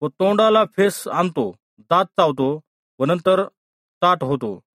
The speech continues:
मी आपल्या शिष्यांना त्यास काढण्यास सांगितले, परंतु ते काढू शकले नाहीत." येशू त्यांना म्हणाला, "हे विश्वासहीन पिढी, मी कोटवर तुमच्याबरोबर असणार,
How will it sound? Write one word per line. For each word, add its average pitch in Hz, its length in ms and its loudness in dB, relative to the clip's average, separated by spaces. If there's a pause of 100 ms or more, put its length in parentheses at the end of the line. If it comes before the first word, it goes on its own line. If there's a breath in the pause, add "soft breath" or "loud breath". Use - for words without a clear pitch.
मी 151 120 -4
आपल्या 208 300 2
शिष्यांना 196 440 -2
त्यास 180 280 -2
काढण्यास 170 360 -2
सांगितले, 175 480 -2 (400)
परंतु 202 280 0
ते 196 280 0
काढू 165 260 0
शकले 135 380 -2
नाहीत." 104 280 -6 (640)
येशू 185 240 -2
त्यांना 220 260 2
म्हणाला, 156 540 2 (260)
"हे 202 100 2
विश्वासहीन 208 760 0
पिढी, 151 320 0 (420)
मी 185 100 0
कोटवर 220 380 2
तुमच्याबरोबर 208 540 2
असणार, 131 320 -2